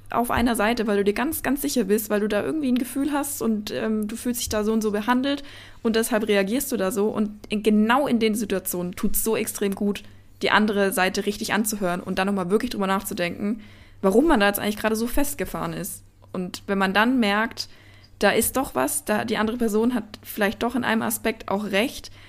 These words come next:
dann denkst du dir so, „Okay, wenn ich jetzt einfach direkt die andere Person wieder überfahren hätte mit meiner Meinung, dann wär's halt einfach nur aus dieser Kurzschlussreaktion raus gewesen nach diesem, aber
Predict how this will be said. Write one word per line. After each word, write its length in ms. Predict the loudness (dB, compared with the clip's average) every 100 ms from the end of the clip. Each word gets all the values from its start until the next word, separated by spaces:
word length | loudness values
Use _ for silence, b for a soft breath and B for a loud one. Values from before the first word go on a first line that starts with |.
| b 0
dann 140 | 2
denkst 180 | 2 2
du 80 | 4
dir 100 | 4
so, 120 | 2
„Okay, 320 | 0 0 0 -4 -6 -8 -12 -18 -20 -4
wenn 160 | 4 4
ich 140 | 4
jetzt 280 | 4 2 2
einfach 280 | 2 0 0
direkt 460 | 0 0 -2 -2 -2
die 80 |
andere 220 | 2 2 2
Person 260 | 2 2
wieder 140 | 2 2
überfahren 500 | 0 0 0 2 2
hätte 300 | 2 2 0
mit 140 | 0
meiner 260 | 0 0 0
Meinung, 640 | 0 2 4 4 2 -2 b b b b b b
dann 280 | -2 2 4
wär's 180 | 4 2
halt 100 | 0
einfach 220 | 0 2
nur 140 | 2
aus 80 | 2
dieser 240 | 2 2 2
Kurzschlussreaktion 1080 | 2 2 2 0 0 0 -2 -2 -2 -2
raus 260 | 0 -2 -2
gewesen 380 | 0 0 2 -2
nach 120 | -2
diesem, 280 | -2 -2 -2
aber 160 | -2